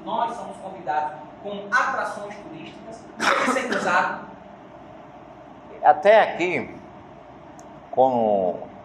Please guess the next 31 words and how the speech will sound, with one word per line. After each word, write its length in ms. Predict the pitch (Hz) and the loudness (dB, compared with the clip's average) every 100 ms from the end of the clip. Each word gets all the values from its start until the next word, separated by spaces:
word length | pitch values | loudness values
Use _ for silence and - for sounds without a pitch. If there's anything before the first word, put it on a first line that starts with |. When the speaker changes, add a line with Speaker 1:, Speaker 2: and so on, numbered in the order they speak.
| - | 4
Speaker 2:
a 480 | 98 98 90 85 - - | 8 10 10 8 4 2
turística, 560 | 175 156 180 - - - - - - - - - | 2 2 0 -4 -8 -10 -16 -18 -18 -18 -16 -4
ele, 240 | 120 123 120 113 | 0 2 2 2
ele 120 | 170 | 2
chama 260 | 180 185 175 | 2 4 4
a 40 | 113 | 6
gente, 400 | 127 160 - - - - - - - - - | 6 4 0 -12 -16 -18 -18 -18 -18 -18 -6
é, 760 | - 117 110 107 98 92 87 85 - - - | 2 6 8 8 6 4 2 -2 -12 -16 -8
por 100 | 254 | -2
chamar, 440 | 320 240 107 65 - - - - - - - - | 4 6 6 4 -4 -16 -18 -18 -20 -18 -18 -6
eu 120 | 135 | 4
acho. 220 | 98 82 - - - - - - - - - - - - | 4 4 -2 -16 -18 -18 -18 -18 -20 -20 -18 -18 -18 -16
Por 120 | - | -12
chamar. 300 | - 135 101 | -4 4 8
Ele 100 | 117 | 8
assim, 180 | 117 - | 6 8
"Olha, 240 | 156 117 - - - - - 104 | 8 8 2 -10 -16 -18 -14 -6
o, 60 | |
o, 760 | 117 113 127 120 110 107 104 123 | -2 -2 0 2 2 2 0 -4
o 40 | - - | -4 4
Congo 200 | 185 190 | 6 6
de 80 | |
Combate 540 | - 156 113 101 98 - | 4 4 8 6 6 4
vai 160 | 135 | 2
pro 120 | 147 - | 2 -4
centro 180 | 117 | -8
de 60 | 110 | -4
convenção, 520 | 113 135 160 190 208 - - - - - - - - | -2 -2 2 2 2 -4 -16 -18 -18 -18 -20 -10 2
dança 240 | 131 131 | 2 2
cinco 260 | - 147 - | -4 -8 -8
minutos, 440 | 151 147 185 - | -6 -4 -4 -8